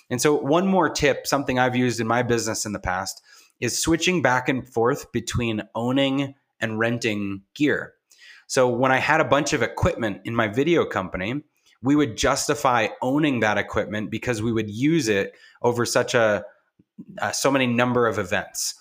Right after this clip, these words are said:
And so the, the decision between renting something versus owning something, it just makes more sense to own something when you're gonna u-, get a lot of use out of it. You can amortize the cost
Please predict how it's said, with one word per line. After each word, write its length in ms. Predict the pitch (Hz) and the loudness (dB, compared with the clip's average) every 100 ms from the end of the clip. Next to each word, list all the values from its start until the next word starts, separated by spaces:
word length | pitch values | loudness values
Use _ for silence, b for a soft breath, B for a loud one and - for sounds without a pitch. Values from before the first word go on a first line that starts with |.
| b _ | b _
And 140 | 113 | -4
so 160 | 110 120 | 0 2
the, 280 | 113 110 101 | 2 2 0
the 140 | 110 | -2
decision 540 | 107 113 - 151 156 156 | -2 -2 0 0 0 0
between 380 | 127 - 110 | -2 -2 -4
renting 440 | 98 127 147 147 143 | 0 2 2 2 0
something 460 | 135 143 131 139 | 0 0 0 0
versus 260 | 113 101 - | 0 -2 -2
owning 280 | 135 143 143 | 0 2 2
something, 360 | 143 135 135 131 | 0 -2 0 0
it 100 | 147 | 0
just 200 | 175 160 | 0 2
makes 260 | 143 - | 0 0
more 220 | 127 131 | 0 0
sense 460 | 131 139 113 95 - B B B | 0 0 -2 -2 -8 B B B
to 120 | - - | -8 -2
own 280 | 131 139 147 | 0 2 0
something 560 | - 98 95 92 101 b b - | 0 -2 -2 -4 -4 b b -4
when 120 | 123 | 0
you're 120 | 120 | 0
gonna 160 | 117 113 | 0 0
u-, 280 | 120 151 101 | 2 0 2
get 160 | 113 | 0
a 60 | 110 | 2
lot 200 | 110 113 | 2 2
of 100 | 123 | 0
use 240 | 160 - | -2 0
out 180 | 98 82 | 0 -2
of 80 | 82 | -6
it. 80 | 82 | -8
You 60 | |
can 140 | - 110 | -6 -2
amortize 600 | 127 131 131 127 120 107 | 0 0 0 2 2 0
the 60 | |
cost 560 | - 139 127 120 - | -2 0 2 0 -4